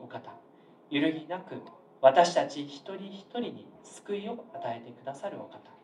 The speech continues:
そしてまた私たちに聖霊を与えてくださり、注いでくださり、そして私たちがあなたを信じていきますと、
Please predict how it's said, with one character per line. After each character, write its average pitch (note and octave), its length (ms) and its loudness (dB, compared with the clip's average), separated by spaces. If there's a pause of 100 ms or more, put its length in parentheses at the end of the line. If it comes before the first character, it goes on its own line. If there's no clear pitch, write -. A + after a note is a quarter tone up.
(680)
そ G3+ 120 8
し G3+ 80 0
て C#3 340 10 (400)
ま C#3 140 4
た B2+ 320 0
私 C3+ 340 0
た C3 100 -14
ち - 160 -16
に C3+ 200 -16 (180)
聖 B2+ 280 -14
霊 B2+ 180 -10
を C3+ 180 -2
与 D#3+ 220 -4
え D#3+ 40 -12
て D#3 100 -14
く E3 120 -16
だ E3 100 -12
さ - 140 -10
り、 C3 120 -8 (160)
注 G3+ 280 -4
い G3+ 80 -4
で F3+ 100 -4
く - 140 -16
だ G3 80 -4
さ G3 180 -2
り、 - 60 -4 (580)
そ A3+ 140 0
し A3 100 -4
て F#3 360 6 (800)
私 D3+ 300 8
た B2 60 -8
ち - 180 -6
が B2+ 220 0 (220)
あ C3 120 -2
な C#3 100 -8
た C#3+ 200 -8
を - 300 -2
信 - 380 -12
じ - 140 -18
て F3 240 -10 (180)
い - 120 -20
き - 80 -20
ま E3+ 120 -18
す - 120 -20
と、 - 140 -14